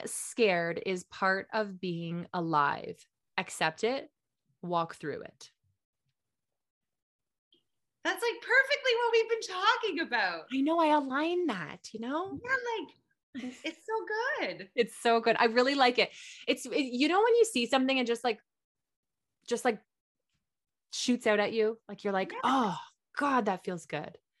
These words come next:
Speaker 2: Yeah.
Speaker 1: Mm-hmm. Beautiful. All right, girl. Well, thanks again for another lovely conversation. I feel like these,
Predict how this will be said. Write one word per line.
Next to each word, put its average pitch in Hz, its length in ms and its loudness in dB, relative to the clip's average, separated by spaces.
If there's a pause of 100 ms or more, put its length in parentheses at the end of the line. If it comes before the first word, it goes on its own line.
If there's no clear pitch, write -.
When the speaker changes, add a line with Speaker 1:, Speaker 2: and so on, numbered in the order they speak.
(220)
Speaker 2:
Yeah. 277 400 -8 (340)
Speaker 1:
Mm-hmm. 196 380 -4 (1160)
Beautiful. 220 400 0 (120)
All 220 80 4
right, 233 160 2
girl. 202 380 2
Well, 226 80 2
thanks 294 300 0
again 214 240 4
for 208 120 -2
another 196 280 0
lovely 190 500 4
conversation. 202 1000 0
I 233 120 2
feel 302 220 4
like 403 180 4
these, 311 220 0